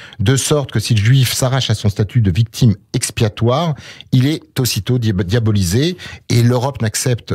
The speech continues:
euh, le petit État juif qu'en termes conditionnels humanitaires, euh, c'est un foyer refuge, une parenthèse dans l'histoire. Donc il en résulte que tout ce que l'État d'Israël reprend, comp-, entreprendra en tant que nation souveraine, assumant sa défense, sera condamné. Le, donc le peuple juif, dans,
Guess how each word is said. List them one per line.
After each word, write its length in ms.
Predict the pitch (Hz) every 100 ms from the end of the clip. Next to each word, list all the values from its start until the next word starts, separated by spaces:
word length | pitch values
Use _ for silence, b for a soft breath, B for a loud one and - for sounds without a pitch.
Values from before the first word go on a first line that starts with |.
| - 98
euh, 80 |
le 80 | 95
petit 260 | 92 110 101
État 140 | 107
juif 300 | 95 110 156
qu'en 140 | - 208
termes 280 | 123 120 107
conditionnels 640 | 107 104 101 107 107 104
humanitaires, 760 | 98 95 92 - 107 127 139 123 B 98 90
euh, 180 | 92 92
c'est 140 | -
un 60 | 98
foyer 260 | 101 101
refuge, 500 | 98 98 - 113 113
une 80 | 98
parenthèse 380 | 92 95 104 95
dans 80 | 95
l'histoire. 440 | 90 - 80 78 - B B B
Donc 260 | 127 113
il 120 | 156 139
en 60 |
résulte 420 | 135 127 151 120
que 80 | -
tout 260 | 107 - 220
ce 80 | -
que 120 | 196
l'État 240 | 160 -
d'Israël 600 | 135 131 - 127 123 101 82
reprend, 440 | - 85 127 - 113
comp-, 300 | - 135 -
entreprendra 500 | 135 - 135 127 120
en 60 | 117
tant 100 | 104
que 100 | 117
nation 240 | 107 113
souveraine, 680 | 101 - 123 98 113 165 175 - B B B
assumant 560 | 127 - 135 127 120 -
sa 180 | - 117
défense, 560 | 104 - 127 156 - 151 B B
sera 400 | B - 113 135
condamné. 560 | - 127 104 90 92 127
Le, 80 | 107
donc 220 | 101 98
le 60 | 95
peuple 320 | 120 - 120
juif, 360 | 95 131 160
dans, 180 | 98 87